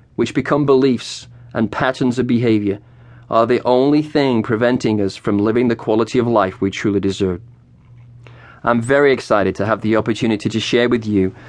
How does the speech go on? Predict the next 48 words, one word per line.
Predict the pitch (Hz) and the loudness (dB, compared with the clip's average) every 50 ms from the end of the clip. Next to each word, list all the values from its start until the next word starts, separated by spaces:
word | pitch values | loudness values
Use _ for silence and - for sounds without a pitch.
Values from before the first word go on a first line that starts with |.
| - - - - - | -20 -20 -20 -20 -18
some | - - 151 143 | -4 0 0 2
of | 143 | 4
the | 143 | 4
most | 139 131 127 123 - | 2 2 2 0 -4
powerful, | - - 147 135 143 139 127 - - 101 87 - - - | -2 0 2 2 2 2 0 0 -4 -4 -4 -6 -8 -16
practical, | - - - 147 - - - 127 113 - 113 95 101 | -6 -2 -2 -2 -2 -2 -4 -4 -2 -2 -4 -4 -4
proven | - - - - 147 156 170 165 156 160 147 | -8 -8 -2 0 2 2 4 2 2 0 0
principles | - 151 123 113 - 107 - 101 95 92 - - - - - - - - - | 0 0 -2 -2 -2 -4 -4 -4 -4 -4 -6 -10 -18 -20 -20 -20 -20 -20 -6
that | - 110 110 | -2 2 2
I | 117 135 | 4 4
have | 147 156 151 | 2 2 2
learned | 135 120 120 120 120 120 123 123 120 - - - _ - - - _ - | 2 2 2 2 2 2 0 -2 -4 -10 -20 -20 _ -20 -20 -14 _ -4
that | 117 92 | -2 0
can | - 160 156 | 2 2 2
immediately | 151 156 151 160 180 196 214 208 196 139 - 107 107 107 | 2 2 2 4 4 4 4 4 2 2 2 2 0 2
and | 107 110 113 120 | 2 2 2 4
measurably | 131 147 170 165 160 143 104 104 104 98 - | 4 2 2 2 0 0 2 2 0 0 0
impact | 120 135 147 147 147 147 98 - | 0 0 0 0 0 -2 -2 -2
the | - 107 | -4 -4
quality | - - 123 123 117 120 | -2 0 0 0 0 0
of | 117 113 | 0 0
your | 113 107 | 2 2
life, | 104 104 90 90 95 - - - - _ _ _ - - - - - - - - - - - | 2 2 0 -2 -4 -10 -18 -20 -20 _ _ _ -20 -20 -20 -20 -20 -20 -20 -20 -20 -14 -4
if | - 117 117 110 - | 0 0 0 0 0
you | - 110 104 | 0 0 0
apply | 95 - 101 92 90 | 0 -2 -4 -4 -2
them, | 90 90 101 95 - - - _ _ - - - - - | -4 -6 -8 -10 -16 -20 -20 _ _ -20 -20 -20 -20 -6
which | - - 85 - - - | -4 -4 -4 -2 -2 -4
of | 98 - | -4 -2
course | - 127 101 98 90 - | -2 0 0 0 -2 -4
is | 98 - | -8 -8
the | 101 | -8
secret. | - - 101 92 - - 85 - - _ _ - - - - - - - - - - - - - - - - - - - - - - - | -6 -6 -6 -6 -6 -8 -10 -10 -14 _ _ -20 -20 -20 -20 -20 -20 -20 -20 -20 -20 -20 -20 -20 -20 -20 -20 -20 -20 -20 -20 -20 -6 -2
I | - 110 113 127 | 0 2 2 2
have | 127 135 120 113 - | 2 0 -2 -2 -4
coupled | - - 131 131 - - 107 95 92 92 | 0 0 0 0 2 0 0 0 0 2
what | 95 98 110 117 | 2 2 2 4
I | |
have | 113 113 113 113 | 2 2 0 2
learned | 113 107 113 107 101 98 95 95 85 | 2 2 2 2 2 0 0 -2 -2
from | - - 95 - | -2 -4 -2 0
all | - 110 117 123 | 2 2 2 4
these | 131 131 123 117 - | 2 2 0 -2 -2
people | - 120 107 - - 98 - | -2 -2 -2 0 -2 -2 -2
and | - 98 | 0 0
my | 95 95 95 | 0 0 0
own | 98 101 110 113 | 0 0 0 0
experiences | 110 - - - 117 104 101 92 - - 92 92 - - | -2 -4 -2 -2 0 0 0 -2 0 -2 -2 -2 -4 -10